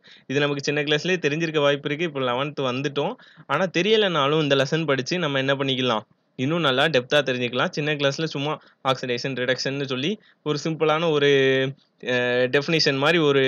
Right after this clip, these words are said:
ஃபோர் பாயிண்ட்ஸ் கொடுத்திருப்பாங்க ஆக்சிடேஷன் ரிடக்ஷனுக்கு. நம்ம இந்த லெசன் படிக்கிறது மூலமா அதையும் நல்லா தெரிஞ்சுக்கலாம். பிளஸ் என்னது, ஈக்குவலன்ட் மாஸ் பத்தியும் நல்லா தெரிஞ்சுக்கலாம். ஓகேவா? இது எதுக்கு அப்படின்னா, ஒவ்வொரு சூழ்நிலையிலையும், அதாவது சயின்டிஸ்ட்லாம் இருக்காங்க அப்படின்னா,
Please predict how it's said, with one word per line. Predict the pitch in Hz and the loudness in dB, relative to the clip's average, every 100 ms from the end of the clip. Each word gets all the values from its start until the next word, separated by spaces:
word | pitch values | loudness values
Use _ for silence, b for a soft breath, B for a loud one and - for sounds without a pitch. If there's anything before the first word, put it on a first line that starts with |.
| 127 123 120 _ _ _ | 2 0 -2 _ _ _
ஃபோர் | - 151 139 | 0 2 4
பாயிண்ட்ஸ் | 147 170 175 | 2 2 0
கொடுத்திருப்பாங்க | 156 147 143 139 135 135 - | -4 -2 0 0 0 0 0
ஆக்சிடேஷன் | 139 143 131 131 143 | 0 2 0 -2 -2
ரிடக்ஷனுக்கு. | 131 127 123 127 113 165 240 B B | 0 0 -2 -4 -2 -4 -4 B B
நம்ம | 156 165 160 | -4 0 0
இந்த | 160 | 0
லெசன் | 165 196 233 | 0 -2 -2
படிக்கிறது | 185 175 170 170 | -2 0 0 0
மூலமா | 160 143 135 202 - _ | 0 -2 0 -2 -6 _
அதையும் | 131 135 156 208 190 | -2 2 2 2 2
நல்லா | 180 | 2
தெரிஞ்சுக்கலாம். | 175 165 170 165 175 170 117 _ _ _ _ | 2 0 -2 0 0 0 -2 _ _ _ _
பிளஸ் | 185 233 185 | 2 2 2
என்னது, | 170 143 120 - - | 2 2 0 -4 -4
ஈக்குவலன்ட் | 208 220 208 185 160 | -2 2 4 4 2
மாஸ் | 139 - | 0 0
பத்தியும் | 123 147 170 | -2 0 2
நல்லா | 117 131 165 | 2 2 0
தெரிஞ்சுக்கலாம். | 120 117 113 110 107 | -4 -4 -2 -4 -2
ஓகேவா? | 117 113 b b | -2 -2 b b
இது | - 170 | -4 2
எதுக்கு | 170 240 269 | 2 2 4
அப்படின்னா, | 247 196 190 240 262 165 | 6 6 0 0 0 0
ஒவ்வொரு | 170 208 247 247 220 | 0 2 2 2 2
சூழ்நிலையிலையும், | 202 214 208 190 170 160 117 _ _ - | 0 2 2 0 2 0 -2 _ _ -2
அதாவது | 139 156 226 208 | 0 2 0 0
சயின்டிஸ்ட்லாம் | 156 175 202 208 - 208 196 | 2 2 2 0 0 0 0
இருக்காங்க | 170 175 175 185 | 0 0 2 0
அப்படின்னா, | 156 143 120 | 0 0 0